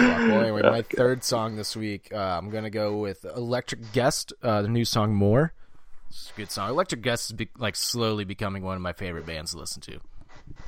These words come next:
Speaker 2: Like an indie band?
Speaker 1: Yeah, yeah. You know, Windows Down, Little Roadhead. But, uh,
Speaker 2: Like indie techno band?
Speaker 1: they're, like, indie poppy a little bit.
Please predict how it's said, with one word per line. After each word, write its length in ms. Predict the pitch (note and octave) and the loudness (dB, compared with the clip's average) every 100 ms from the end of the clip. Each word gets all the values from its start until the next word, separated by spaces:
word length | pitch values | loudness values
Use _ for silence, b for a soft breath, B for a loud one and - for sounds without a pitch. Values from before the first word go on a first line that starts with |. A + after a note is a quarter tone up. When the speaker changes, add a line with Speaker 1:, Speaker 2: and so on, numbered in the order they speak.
| - | 6
Speaker 2:
Like 240 | A#2 A2 | 10 10
an 200 | G#2+ G#2 | 10 8
indie 340 | - G#2+ A#2+ B2+ | 8 12 12 12
band? 300 | C3 C#3 C#3+ | 12 12 8
Speaker 1:
Yeah, 260 | A2+ F#2 D2+ - - | 0 -2 -4 -10 -4
yeah. 260 | G2+ D2 - G2 | -2 -2 -6 -6
You 120 | G2+ | -4
know, 120 | F#2 | -4
Windows 340 | F#2+ F#2+ F2+ F2 | -4 -4 -6 -4
Down, 340 | F2 D2+ E2 | -4 -4 -8
Little 180 | D#2+ D#2 | -10 -8
Roadhead. 420 | E2 D2+ C2+ - - - | -6 -6 -10 -12 -6 2
But, 160 | B2 | 6
uh, 280 | A2 F#2 D2+ | 6 4 6
Speaker 2:
Like 200 | G#2 G#2 - - - - | 6 6 2 -20 4 8
indie 280 | A2+ A2 | 12 10
techno 420 | - G#2 - B2+ C3+ | 12 10 12 12 12
band? 380 | C#3+ D3 D#3+ - - - _ _ _ _ - - - - | 12 12 4 -4 -20 -20 _ _ _ _ -20 -20 -14 -4
Speaker 1:
they're, 140 | D3+ | 0
like, 120 | - A3+ - | 0 -2 2
indie 320 | F#3 E3 C#3 | 4 6 4
poppy 480 | - G#2+ - A#2+ A#2+ | 6 6 6 0 0
a 80 | C3+ | 2
little 200 | C3+ C3 | 4 4
bit. 220 | C#3 D3 | 4 2